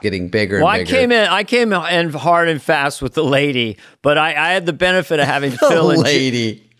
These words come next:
Speaker 2: The lady and Phil and Jan were on it, and the host would be on it. Sean Penn beat me up and stuff. But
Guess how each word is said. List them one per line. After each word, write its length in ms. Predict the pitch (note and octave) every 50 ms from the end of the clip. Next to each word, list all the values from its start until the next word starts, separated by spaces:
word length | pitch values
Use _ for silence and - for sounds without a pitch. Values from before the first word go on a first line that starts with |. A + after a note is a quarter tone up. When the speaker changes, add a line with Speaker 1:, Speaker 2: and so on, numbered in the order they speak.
| - - _ _
Speaker 2:
The 140 | D#3 F3 F#3
lady 440 | F3+ G3 G3+ A3 A3 G3+ G3+ F#3+
and 160 | F3 E3+ D#3+ C#3
Phil 280 | D#3+ G#3+ A#3 A#3 A3
and 140 | G3+ F3+ D#3+
Jan 400 | C3+ E3 F3+ F#3 F#3 F#3+ F#3+ F3+
were 180 | E3 D#3+ D#3 D3
on 300 | D3 D3 D3 D3 D3 C#3+
it, 180 | C#3+ D3+ D3 -
and 180 | C#3+ D3+ D3+
the 100 | D3+ C#3+ C3
host 380 | A#2 D#3 E3 F3+ E3+ - -
would 180 | E3 F3+ E3+ C3+
be 160 | A#2+ E3+ E3+
on 260 | D#3 D3+ D3+ D3+ D3+
it. 120 | D3+ C#3+ -
Sean 280 | - D#3 C#3 C3+ C3+
Penn 280 | A#2+ - D#3+ D3+ C#3+ C#3+
beat 220 | B2 D3+ D3+ C3 A#2
me 140 | C#3+ C#3
up 220 | C#3 C#3 C#3+ C3+ -
and 120 | C#3+ B2+
stuff. 340 | - - - D3+ C3+ B2 _
But 200 | - C#3 - -